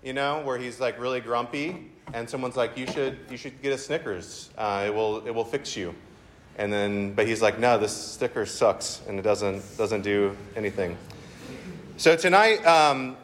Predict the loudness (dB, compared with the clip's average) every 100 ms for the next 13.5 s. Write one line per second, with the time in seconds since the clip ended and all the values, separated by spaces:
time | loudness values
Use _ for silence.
0 | 0 2 2 2 4 4 4 4 2 0
1 | 2 2 2 -2 -8 -4 -4 -4 -6 -10
2 | -6 -6 0 4 4 2 -10 -12 -14 -20
3 | _ _ _ _ _ _ _ _ _ _
4 | _ _ -2 0 4 6 6 2 -4 -14
5 | -18 _ _ _ _ _ _ 0 4 6
6 | 4 -2 -10 -16 -20 -14 -4 4 6 6
7 | 0 -6 -12 -4 2 2 0 -14 -20 -6
8 | -2 0 -2 -6 -4 -2 0 2 2 2
9 | 6 6 6 4 6 8 6 2 -4 -2
10 | -4 -4 -4 -4 -2 -2 -2 -2 -2 -2
11 | -2 -4 -4 -8 -16 -18 -20 -20 -20 _
12 | -8 0 2 4 2 2 4 6 8 6
13 | 2 -2 -8 -10